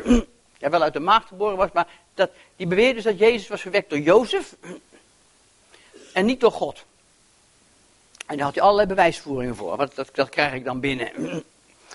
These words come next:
Dus <laughs> ik zei: ik zei van, ja, ik, ik,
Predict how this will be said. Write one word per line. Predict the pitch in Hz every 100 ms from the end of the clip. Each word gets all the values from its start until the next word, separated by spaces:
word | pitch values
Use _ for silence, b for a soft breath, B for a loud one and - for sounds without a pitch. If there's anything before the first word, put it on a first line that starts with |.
| B B B B B B _ _
Dus | 196 202 - -
<laughs> | - - -
ik | - -
zei: | - - - B B B B B
ik | - 170
zei | 196 175 175
van, | -
ja, | 165 151 127 b b b b
ik, | - - 151
ik, | - -